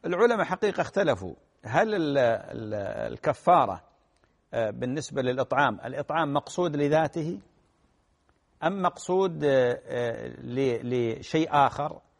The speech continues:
الراجح من أقوال أهل العلم أن الطعام مقصود بذاته، ولذلك الكفارات جاءت بذكر الطعام،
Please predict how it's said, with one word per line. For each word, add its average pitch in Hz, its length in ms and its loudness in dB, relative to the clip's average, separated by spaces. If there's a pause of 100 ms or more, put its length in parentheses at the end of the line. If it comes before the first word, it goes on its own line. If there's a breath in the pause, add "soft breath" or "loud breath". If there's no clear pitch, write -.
(420)
الراجح 165 540 0
من 156 160 -4
أقوال 165 360 0
أهل 131 260 -2
العلم 170 380 -2
أن 156 300 -4
الطعام 147 600 0
مقصود 151 380 -2
بذاته، 151 380 2 (680)
ولذلك 151 500 2
الكفارات 151 680 0
جاءت 160 340 -2
بذكر 151 340 -4
الطعام، 123 520 0